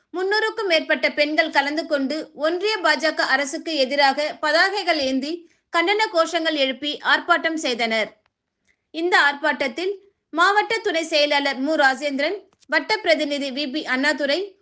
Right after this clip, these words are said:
முன்னாள் ஒன்றிய கவுன்சிலர் குணா தயாநிதி,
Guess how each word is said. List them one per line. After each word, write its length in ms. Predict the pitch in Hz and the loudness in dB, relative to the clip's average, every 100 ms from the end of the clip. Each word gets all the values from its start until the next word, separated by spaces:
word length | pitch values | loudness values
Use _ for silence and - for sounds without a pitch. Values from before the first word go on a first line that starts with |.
| _ | _
முன்னாள் 420 | 311 359 381 427 | -6 0 2 2
ஒன்றிய 360 | 285 302 294 330 | 2 0 2 0
கவுன்சிலர் 500 | 311 285 277 294 247 | 0 -2 0 -4 -2
குணா 280 | 269 302 320 | -2 0 2
தயாநிதி, 720 | 277 262 285 277 269 370 - | 2 0 0 -2 -4 -6 -10